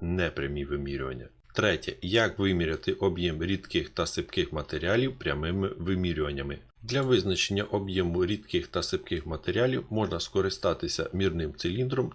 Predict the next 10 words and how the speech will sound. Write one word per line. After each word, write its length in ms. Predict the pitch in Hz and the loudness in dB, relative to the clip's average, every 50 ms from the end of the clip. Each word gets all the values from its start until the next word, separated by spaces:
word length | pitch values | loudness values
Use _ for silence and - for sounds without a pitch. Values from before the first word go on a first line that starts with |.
| - | -4
та 120 | - 120 117 | -2 -2 0
виконати 600 | 113 110 - - - 82 82 - - - 85 - - | 2 0 0 0 0 0 0 -2 -2 -4 -4 -6 -4
пункти, 480 | - 117 120 127 123 - - 127 120 - - | 0 0 0 0 0 0 -2 -2 -2 0 -2
які 300 | - 98 95 - - 95 | -4 -4 -2 0 0 -2
вказані 600 | 85 - - - 90 95 107 113 110 113 117 - - | -2 -2 -2 -2 -2 0 0 0 0 -2 -2 -2 -2
на 120 | 90 82 | -4 -4
слайді. 480 | - - - 71 69 69 71 73 76 - _ _ _ _ - | -2 -2 -2 -2 -2 -4 -4 -8 -10 -12 _ _ _ _ -2
Четверте. 640 | - - 127 120 - 117 95 82 - - - 92 - | 0 0 0 0 2 4 4 4 2 0 -2 -4 -2
Що 260 | - - - 139 131 | -2 0 2 2 2
показує 640 | 131 - - - - - 127 131 135 139 135 127 | 2 2 0 0 2 2 2 2 4 2 2 0